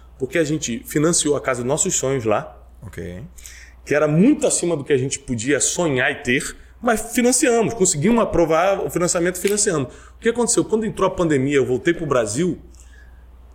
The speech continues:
Speaker 1: tudo nos Estados Unidos quase que dobrou de valor. Mano, uma casa que tava financiada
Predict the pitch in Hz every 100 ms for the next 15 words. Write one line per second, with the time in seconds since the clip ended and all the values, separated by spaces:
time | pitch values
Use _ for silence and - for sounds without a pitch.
0 | - 233 262 220 190 - 170 156 131 147
1 | 175 104 - 170 185 185 165 147 185 110
2 | 131 165 165 151 113 117 110 - - -
3 | 139 156 104 - 156 160 - - 139 110
4 | - - - 127 139 127 131 - 113 107
5 | 98